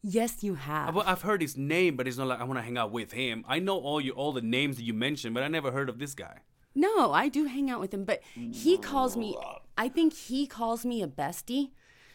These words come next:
Speaker 1: so that, 'cause he knows that girls like me and girls get close to me and I make girls, like, I,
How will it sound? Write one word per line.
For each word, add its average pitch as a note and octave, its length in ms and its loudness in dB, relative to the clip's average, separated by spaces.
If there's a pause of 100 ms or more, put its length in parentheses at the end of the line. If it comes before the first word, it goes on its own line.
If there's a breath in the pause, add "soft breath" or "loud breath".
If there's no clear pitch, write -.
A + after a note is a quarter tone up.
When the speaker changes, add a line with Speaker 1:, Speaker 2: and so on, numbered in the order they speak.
(140 soft breath)
Speaker 1:
so A#3 300 -2
that, A3 260 -2 (420)
'cause C4 240 0 (360)
he D#4 240 2
knows A3+ 340 0
that C#4 220 -6
girls F3 440 -6
like C#4+ 400 -4
me D3 220 -8 (360 loud breath)
and G#3+ 200 -2
girls A3+ 320 -2
get A#3+ 180 -10
close C#4+ 440 -6
to G#3+ 120 -10
me D#3+ 220 -6 (320 loud breath)
and G#3 120 -6
I G#3 120 -6
make G#3+ 320 -6
girls, G3+ 600 -6 (720)
like, - 340 -4
I, C#4 120 -4